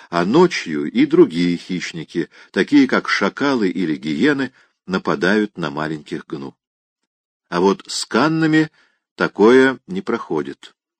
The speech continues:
Самки, закрыв своими телами малышей, занимают круговую оборону и прогоняют любого хищника. Можно привести немало примеров того, как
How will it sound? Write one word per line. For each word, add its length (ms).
Самки, 840
закрыв 540
своими 400
телами 500
малышей, 600
занимают 640
круговую 600
оборону 560
и 120
прогоняют 840
любого 360
хищника. 520
Можно 300
привести 480
немало 380
примеров 520
того, 280
как 260